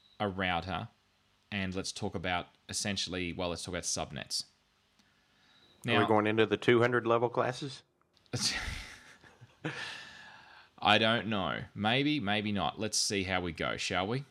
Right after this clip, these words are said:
Speaker 1: Subnets
Speaker 2: Okay.
Speaker 1: are critical to understanding how it's possible to, for networking to function on an enormous scale like the internet.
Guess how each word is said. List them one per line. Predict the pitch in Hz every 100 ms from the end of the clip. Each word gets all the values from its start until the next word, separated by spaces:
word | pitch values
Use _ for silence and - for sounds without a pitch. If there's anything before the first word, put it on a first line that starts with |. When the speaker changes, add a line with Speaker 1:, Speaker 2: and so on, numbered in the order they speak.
| _ _ _ -
Speaker 1:
Subnets | - - 113 131 120 - - -
Speaker 2:
Okay. | - _ _ -
Speaker 1:
are | 117
critical | 113 - - 143 151 139 - 80 - - _ _ _ _
to | - -
understanding | 120 117 - 110 104 104
how | 98 131 139
it's | 156 135
possible | - 127 120 123 120 135 - _ -
to, | 104 101 98 -
for |
networking | 110 110 87 104 98 95
to |
function | 95 110 104 101 101
on | 87
an | 95 90
enormous | 92 101 104 95
scale | - - 98 87
like | 82 87
the | 82
internet. | 85 - 58